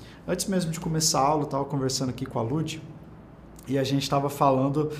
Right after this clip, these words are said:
eh, tava colocando o papo em dia, né? Contando as nossas vidas e tal, daquilo que estamos atravessando, ela atravessando os algum, ela atravessando alguns dilemas, eu atravessando outros dilemas,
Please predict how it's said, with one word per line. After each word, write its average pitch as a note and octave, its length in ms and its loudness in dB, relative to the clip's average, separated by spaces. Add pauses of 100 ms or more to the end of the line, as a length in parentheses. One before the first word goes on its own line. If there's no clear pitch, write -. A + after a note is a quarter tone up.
(400)
eh, B2+ 600 2 (640)
tava D3 200 2
colocando D#3 480 6
o - 20 6
papo D3+ 340 8
em C3+ 80 0
dia, D#3 460 4
né? E3+ 220 4
Contando C#3+ 520 0
as C3+ 80 2
nossas C#3 360 0
vidas D#3+ 500 0
e F#3 80 0
tal, E3+ 440 10
daquilo D3 300 2
que - 80 -4
estamos C3+ 280 -2
atravessando, C3+ 920 2 (300)
ela E3 200 10
atravessando D#3 580 4
os C3 80 4
algum, C#3+ 320 4 (260)
ela D#3 220 8
atravessando D3+ 380 4
alguns C#3+ 260 4
dilemas, F#3+ 720 6 (200)
eu F#3+ 160 8
atravessando D#3+ 600 6
outros D3+ 400 4
dilemas, F3 800 4